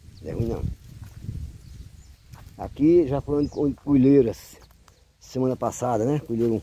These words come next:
um bocado aqui. Só que essa parte aqui era mais velha um pouco, né? Aí já colheram um bocado dela já. Entendeu? E ali no outro lado tem plantio novo, né?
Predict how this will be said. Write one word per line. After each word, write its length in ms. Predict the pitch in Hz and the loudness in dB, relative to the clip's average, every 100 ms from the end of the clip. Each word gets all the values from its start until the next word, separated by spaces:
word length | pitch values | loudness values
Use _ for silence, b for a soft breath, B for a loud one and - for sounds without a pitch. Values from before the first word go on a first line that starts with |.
| - | -6
um 40 | |
bocado 420 | 92 92 107 101 87 | -12 -8 -4 -4 -6
aqui. 120 | - | -14
Só 180 | - 147 | -8 -4
que 60 | |
essa 100 | 127 | -2
parte 180 | 160 143 | -2 -2
aqui 100 | 127 | 2
era 80 | 147 | 2
mais 200 | 151 127 | 2 0
velha 200 | 92 92 | -4 -8
um 60 | 92 | -8
pouco, 320 | 82 76 123 | -12 -14 -12
né? 120 | 127 - - _ - - | -12 -14 -20 _ -20 -16
Aí 100 | 80 | -8
já 120 | 107 | -6
colheram 340 | - 107 92 82 | -4 -4 -4 -6
um 40 | |
bocado 320 | 82 - 87 | -8 -6 -6
dela 200 | 67 64 | -6 -12
já. 180 | 60 - - - - - - - - - _ _ | -12 -16 -20 -20 -20 -20 -20 -20 -20 -20 _ _
Entendeu? 300 | 78 98 143 - - - - - - - - - - - - - - - - | -10 -10 -10 -14 -20 -20 -20 -20 -20 -20 -20 -20 -20 -20 -20 -20 -20 -20 -12
E 180 | 95 98 | -4 -2
ali 540 | 110 113 123 135 139 135 | 0 4 4 6 6 6
no 120 | 131 | 4
outro 220 | 160 139 | 4 2
lado 300 | 127 147 156 | 0 0 0
tem 400 | 139 143 143 127 - - - - - - - - - _ - - | 0 2 2 0 -6 -20 -20 -20 -20 -20 -20 -20 -20 _ -20 -12
plantio 540 | - 113 - 117 113 104 - - - - - - - - - - - - - | -4 -4 0 2 2 -2 -12 -16 -18 -18 -14 -12 -12 -12 -16 -12 -12 -12 -10
novo, 420 | 95 117 139 101 | 2 6 6 4
né? 200 | 113 156 | 0 -2